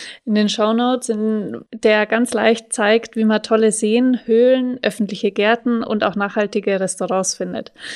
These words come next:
Ich hatte letztes Jahr relativ spontan mal, ähm, Urlaub und hab mir dann für jeden Tag einen anderen See, der immer so ein, zwei Radl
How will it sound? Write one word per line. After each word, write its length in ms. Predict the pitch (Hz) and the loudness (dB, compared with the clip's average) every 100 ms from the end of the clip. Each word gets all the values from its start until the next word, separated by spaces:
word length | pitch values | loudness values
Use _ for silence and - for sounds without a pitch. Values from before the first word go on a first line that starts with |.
| - - - - _ - | -12 -14 -16 -20 _ -2
Ich 160 | 247 | 2
hatte 420 | 262 262 233 - - | 2 4 2 0 2
letztes 440 | 226 226 247 233 | 2 2 -2 2
Jahr 200 | 226 214 | 4 6
relativ 440 | 214 220 226 233 214 | 6 4 2 -2 -6
spontan 680 | - 202 196 202 208 240 | -6 -6 -4 -6 -4 -2
mal, 380 | 247 247 254 254 | -2 -2 -2 -2
ähm, 460 | - 240 254 247 240 | 0 0 0 -2 -4
Urlaub 480 | - 269 269 269 269 | 0 2 4 2 0
und 140 | 220 | -2
hab 160 | 214 214 | -2 -2
mir 140 | 226 | -2
dann 420 | 220 214 214 214 - | 0 0 0 -4 -4
für 140 | 220 | -2
jeden 380 | 208 208 220 233 | -2 0 0 -2
Tag 260 | 208 220 | 0 -2
einen 180 | 220 208 | -2 -2
anderen 440 | 208 226 233 208 196 | 0 2 2 2 -4
See, 340 | - 214 233 | -4 -2 -2
der 120 | 196 | -2
immer 200 | 208 208 | -4 -4
so 160 | 196 196 | -4 -2
ein, 300 | 185 202 214 | -2 -4 -6
zwei 260 | - 202 190 | -4 -4 -2
Radl 480 | 196 220 190 - | -2 0 -2 -2